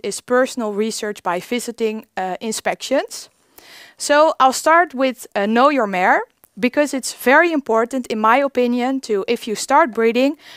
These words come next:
to know your own mare. And there are, uh, multiple things, uh, that help you already, uh, on the K F P S side and also from background knowledge, but also your own,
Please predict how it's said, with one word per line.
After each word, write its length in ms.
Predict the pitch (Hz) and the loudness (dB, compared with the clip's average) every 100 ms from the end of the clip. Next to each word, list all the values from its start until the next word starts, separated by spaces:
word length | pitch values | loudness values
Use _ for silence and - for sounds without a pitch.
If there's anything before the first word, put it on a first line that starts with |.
| - - | -18 -6
to 180 | 233 | -2
know 400 | 220 233 254 311 | 2 4 4 4
your 180 | 247 226 - | 2 0 2
own 240 | 220 240 | 2 2
mare. 320 | 214 175 82 _ _ - - - - | 0 -4 -8 _ _ -20 -20 -6 0
And 220 | 262 262 | 2 4
there 160 | 269 - | 2 4
are, 340 | 233 226 220 - | 4 6 2 0
uh, 260 | 214 202 190 | -2 -2 0
multiple 500 | 214 330 - 247 208 | 2 2 0 -6 -6
things, 500 | - 269 320 - - | -2 -4 -4 -10 -6
uh, 180 | 220 196 | -4 0
that 180 | 214 196 | 0 0
help 360 | 202 247 - | 2 2 0
you 120 | 320 - | -6 -2
already, 460 | 269 262 262 311 453 _ _ _ _ _ _ - | 0 2 2 -2 -4 _ _ _ _ _ _ -6
uh, 240 | 196 190 | -4 -4
on 200 | - 247 | 0 0
the 100 | 233 | 0
K 220 | 208 247 247 | 0 0 0
F 120 | - | 0
P 140 | 254 | 0
S 140 | 320 - | 0 2
side 340 | 302 302 302 | 2 2 0
and 140 | 226 | -4
also 340 | 214 220 - 226 | 0 -2 -2 -8
from 240 | - 196 | -6 -2
background 760 | 190 277 302 - 226 240 262 226 | 0 0 -2 -6 -2 0 0 2
knowledge, 460 | 226 240 254 - 220 | 2 2 0 -6 -12
but 140 | 208 | -6
also 320 | 196 214 - 214 | -2 -2 -4 -4
your 200 | 208 - | -4 0
own, 360 | 214 220 226 | 0 0 -4